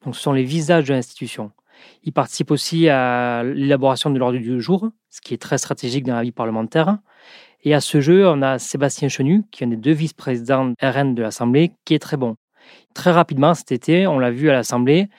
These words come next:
les huissiers, quand c'était Sébastien Chenu qui était au perchoir, disaient « Ah, lui, il est bon, il sait tenir une séance. » Alors que depuis le début de la législature,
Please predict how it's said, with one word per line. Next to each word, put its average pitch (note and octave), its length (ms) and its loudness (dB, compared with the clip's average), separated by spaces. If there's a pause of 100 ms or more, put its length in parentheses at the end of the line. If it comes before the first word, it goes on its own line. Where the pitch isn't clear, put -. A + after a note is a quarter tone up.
(300)
les C#3 140 2
huissiers, D#3 420 2
quand D#3 220 -2
c'était - 220 -10
Sébastien D3 440 -2
Chenu D3 300 0
qui - 140 -12
était B2 260 -4
au A2+ 160 -6
perchoir, D#3+ 640 0
disaient « C#3 240 -2 (120)
Ah, D#3 180 0 (340)
lui, D#3 140 2
il D#3+ 60 4
est D3+ 60 4
bon, B2 180 0 (160)
il D3+ 80 -6
sait E3+ 140 0
tenir E3 300 4
une C#3+ 120 0
séance. » A#2 400 -4
Alors C3 240 0
que C#3 100 -6
depuis B2+ 360 -4
le A#2 260 -2
début B2+ 200 -4
de C3 40 2
la B2+ 60 0
législature, E3 720 2